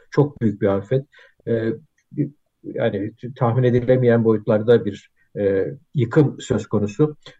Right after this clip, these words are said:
Ama genel olarak bir hani afetin, afetin yönetimiyle ilgili, e, durumun, e, bir değerlendirmesini yapabilir misin bize? Bir karşılaştırma yaparak tabii.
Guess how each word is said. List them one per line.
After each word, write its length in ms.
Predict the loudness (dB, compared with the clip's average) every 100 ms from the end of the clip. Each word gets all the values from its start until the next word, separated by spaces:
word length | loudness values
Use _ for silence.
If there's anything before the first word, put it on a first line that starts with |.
| 2
Ama 340 | 4 4 0 2
genel 240 | 4 6
olarak 360 | 6 6 4 2
bir 220 | 2 2
hani 240 | 0 -2 -2
afetin, 640 | -2 -2 0 0 -2 -6
afetin 520 | -6 -6 -4 -6 -4
yönetimiyle 680 | -2 -2 -2 0 2 2 0
ilgili, 280 | -2 -4 -2
e, 480 | -2 -2 -2 -2 -4 -6
durumun, 340 | -6 -4 -4 -6 _ _ -12
e, 200 | -12 -8
bir 180 | -8 0
değerlendirmesini 760 | 2 4 4 4 4 2 2
yapabilir 420 | 0 0 -2 0 -2
misin 320 | -2 -8 -10
bize? 280 | 0 0 0
Bir 80 |
karşılaştırma 680 | 0 0 2 -2 -2 2 4
yaparak 440 | 4 0 -8 -12
tabii. 260 | -14 -14 -16